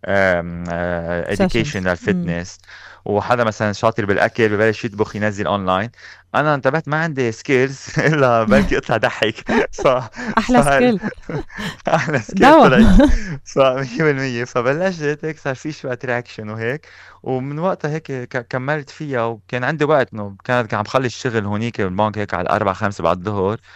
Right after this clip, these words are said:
Speaker 1: وبتعرفي بمونريال بالشتاء خاصة نقعد ثلاث أرباع الوقت بالبيوت.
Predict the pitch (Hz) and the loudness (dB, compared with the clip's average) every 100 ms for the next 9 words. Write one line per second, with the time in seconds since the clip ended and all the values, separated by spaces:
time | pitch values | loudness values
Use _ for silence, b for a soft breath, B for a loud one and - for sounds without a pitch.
0 | b b b b - 101 - 143 147 131 | b b b b -14 -4 2 2 0 -4
1 | 110 110 110 110 120 139 120 - 156 151 | -2 -2 0 0 2 0 -2 -8 -6 -6
2 | - 135 - 127 107 98 _ - 101 123 | -6 -8 -6 -6 -6 -8 _ -18 -8 -2
3 | 127 123 - 135 127 135 156 139 113 104 | 0 0 -4 -2 2 2 0 -2 -2 -2
4 | 131 143 | -2 -4